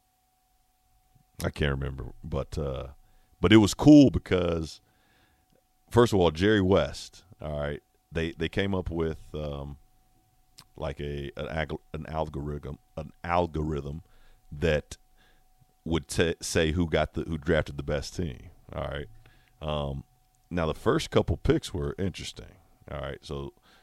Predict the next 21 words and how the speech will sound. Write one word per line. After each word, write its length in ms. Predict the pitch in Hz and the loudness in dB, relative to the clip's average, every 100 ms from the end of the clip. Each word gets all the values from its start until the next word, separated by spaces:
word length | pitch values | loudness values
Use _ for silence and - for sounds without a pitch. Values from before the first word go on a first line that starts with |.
| _ | _
the 80 | - | -8
first 240 | - 95 - | 0 0 0
pick 180 | 101 | -2
was, 160 | 90 85 - _ _ 80 _ 71 | -2 -6 -8 _ _ -20 _ -12
Dominique 360 | 73 87 101 95 | -6 -4 -4 -4
Wilkins 260 | 104 95 95 | -4 -4 -4
had 140 | 92 | -4
the 60 | 92 | -4
first 280 | 98 95 | -6 -6
pick, 220 | - 92 - _ - - | -6 -8 -8 _ -20 -12
then 140 | 76 71 | -8 -4
Jerry 240 | 82 80 | -4 -2
West 300 | 82 80 - | -2 -4 -4
had 180 | 76 73 | -10 -10
the 180 | 71 - | -12 -12
second 360 | - 71 71 78 | -12 -12 -12 -12
pick. 180 | - - - | -12 -12 -18
All 80 | 76 | -14
right. 160 | 67 - - _ _ | -12 -14 -20 _ _
Can 140 | 80 | -2
you 100 | 73 | -2